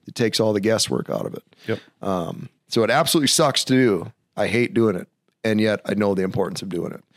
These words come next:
Speaker 1: So tracking, knowing what you're doing, knowing why you're doing it. And then it just becomes a matter of, like, repetitions, you know? Same thing going to the gym.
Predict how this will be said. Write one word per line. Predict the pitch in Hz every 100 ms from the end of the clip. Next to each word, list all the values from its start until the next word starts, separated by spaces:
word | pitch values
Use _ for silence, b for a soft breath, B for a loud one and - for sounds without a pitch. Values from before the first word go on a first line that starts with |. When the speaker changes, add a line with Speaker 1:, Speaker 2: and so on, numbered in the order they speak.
| B B
Speaker 1:
So | -
tracking, | 104 - 117 113 113 107
knowing | 101 110 110
what | 107 -
you're | 101
doing, | 101 101
knowing | 98 101 95
why | 95 101
you're | 104 107
doing | 101 101 98
it. | 87 82 - B B B
And | 113
then | 143
it | 147
just | 110 104
becomes | 101 113 110
a | 104
matter | 101 101
of, | 98
like, | 92 92
repetitions, | 101 104 - 110 98 - - - - _ -
you | -
know? | 90 98 98
Same | - 135
thing | 131 139 127
going | 127 131
to |
the | 120
gym. | 110 127 98